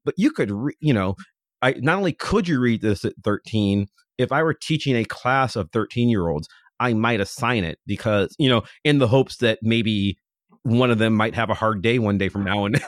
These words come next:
<laughs> and this might get them through it. You know, it, it is, it is a good story that you can read with a strong moral.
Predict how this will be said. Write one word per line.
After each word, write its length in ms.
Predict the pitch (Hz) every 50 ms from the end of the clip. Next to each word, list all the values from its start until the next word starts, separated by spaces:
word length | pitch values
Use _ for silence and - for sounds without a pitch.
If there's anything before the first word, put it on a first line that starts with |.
| 175 156 -
<laughs> 180 | - 262 -
and 220 | - - 233 165 135
this 160 | 143 - -
might 200 | 131 120 120 -
get 180 | - 123 120 -
them 160 | 113 98 98
through 200 | 107 135 156 101
it. 100 | 78 -
You 80 | - 113
know, 100 | 104 101
it, 100 | 120 - -
it 300 | 156 165 - - 170 180
is, 240 | 190 190 175 147 - - - - _ -
it 120 | 156 175
is 100 | 180 135
a 60 | 135
good 320 | 120 107 104 120 143 147 -
story 420 | - - 139 123 123 123 123 117
that 160 | 101 107 -
you 100 | - 110
can 140 | - 113 101
read 300 | 95 98 101 104 104 92 95
with 120 | 98 - -
a 40 | -
strong 340 | - - 107 95 92 101
moral. 360 | 113 135 135 101 90 90 87